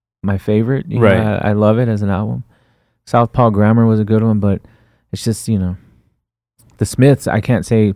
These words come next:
Speaker 1: one song I don't like, one album I don't like.
Speaker 2: Yeah,
Speaker 1: You
Speaker 2: I
Speaker 1: know what I
Speaker 2: agree.
Speaker 1: mean?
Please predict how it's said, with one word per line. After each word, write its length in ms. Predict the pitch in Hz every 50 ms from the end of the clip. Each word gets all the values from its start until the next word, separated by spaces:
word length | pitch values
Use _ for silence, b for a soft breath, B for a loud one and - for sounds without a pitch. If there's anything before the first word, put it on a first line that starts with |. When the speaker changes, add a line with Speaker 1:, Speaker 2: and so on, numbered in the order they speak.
| _ _ -
Speaker 1:
one 280 | 104 110 113 107 104
song 240 | - 113 107 101 98
I 80 | 95 95
don't 180 | 98 95 87
like, 240 | 92 90 90 95 -
one 180 | 101 101 98 101
album 320 | 101 101 98 98 95 92
I 80 | 92 92
don't 180 | 92 90 87 90
like. 160 | 90 87 90 -
Speaker 2:
Yeah, 100 | - 101
Speaker 1:
You 0 |
Speaker 2:
I 60 | - -
Speaker 1:
know 60 | 104
what 240 | - _ - 139 139
I 20 |
Speaker 2:
agree. 220 | 139 - 156 180
Speaker 1:
mean? 140 | 160 117 110